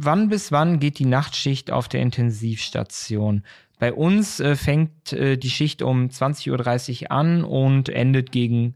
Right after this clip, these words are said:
sieben Uhr. Gibt, ähm, unterschiedliche Konzepte. Bei meinem, äh, letzten Arbeitgeber war es einundzwanzig Uhr bis, äh, sieben Uhr dreißig.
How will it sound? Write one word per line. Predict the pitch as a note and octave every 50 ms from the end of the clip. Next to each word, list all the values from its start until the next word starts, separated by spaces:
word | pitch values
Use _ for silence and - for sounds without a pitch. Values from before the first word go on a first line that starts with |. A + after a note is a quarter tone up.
| _ -
sieben | A#2+ A#2 A2 A2 A#2+ A#2+ A2+ A#2 A2+ - -
Uhr. | - B2 A2+ A2 G#2+ G2 - - - - - - - _ -
Gibt, | C#3+ C3+ C3 - - -
ähm, | C3+ B2+ B2 B2 B2 A#2+ A#2+ A#2+ - - - -
unterschiedliche | - D#3 E3 F3+ D#3+ - F3 E3 D#3+ D3+ D3+ D3
Konzepte. | - D3 C#3+ - - C#3+ C#3+ - - D3 C#3+ C3+
Bei | B2+ A#2+
meinem, | A#2 A#2+ A#2+ A#2 A#2 A#2
äh, | A#2 A#2 A#2 A#2
letzten | A#2+ C3+ - - - A#2+
Arbeitgeber | A2+ A#2+ A#2+ A#2+ A2+ - A#2+ A#2 A#2+ A2+ A2
war | A2 A2
es | A2+ - -
einundzwanzig | - - A#2+ B2+ C#3 C#3 C3 C3 - B2 A#2+ A#2+ - B2 A2 - A2+
Uhr | A#2+ A#2+ B2 A#2+ A#2
bis, | A2+ A2+ A2+ A2+ A2+ A2+ - - - -
äh, | - A2+ G#2+ G2+
sieben | A2 D3+ F3+ F#3
Uhr | E3 D3+ C#3
dreißig. | C3+ B2+ B2+ B2+ C3 C3 B2+ - C3 B2+ B2+ B2+ B2